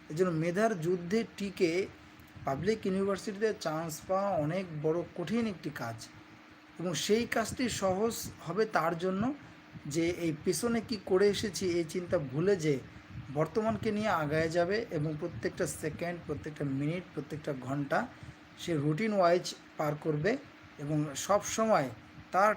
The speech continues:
টেন্ডেন্সি থাকবে all time হয় পাবলিক ইউনিভার্সিটি, তা নাহলে বুয়েট, কুয়েটের মতো ভালো একটা ইউনিভার্সিটিতে চান্স পেতে হবে। এরকম টার্গেট যদি,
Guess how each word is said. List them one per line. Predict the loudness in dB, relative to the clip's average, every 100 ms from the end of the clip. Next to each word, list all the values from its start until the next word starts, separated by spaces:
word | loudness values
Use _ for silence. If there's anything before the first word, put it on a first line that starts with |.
| 0
টেন্ডেন্সি | -2 0 0 0 -6 -4
থাকবে | -4 2 4
all | 6 6 6
time | 2 2
হয় | 0 2
পাবলিক | 0 0 -2
ইউনিভার্সিটি, | -2 -2 0 -2 -2 -6
তা | -2 -2
নাহলে | -2 -2 -2
বুয়েট, | -2 -2 -2 -2
কুয়েটের | 0 0 0
মতো | -4 -2 -4 -4 -14 -20 -14 -8
ভালো | -2 2 2
একটা | 0 -4
ইউনিভার্সিটিতে | -2 2 2 0 -2 -4
চান্স | -4 -6 -8 -10
পেতে | -12 -12
হবে। | -12 -12 -16 -18 -16 -8 -2
এরকম | 0 0 0
টার্গেট | 0 0 0 -2 0
যদি, | -2 0 -2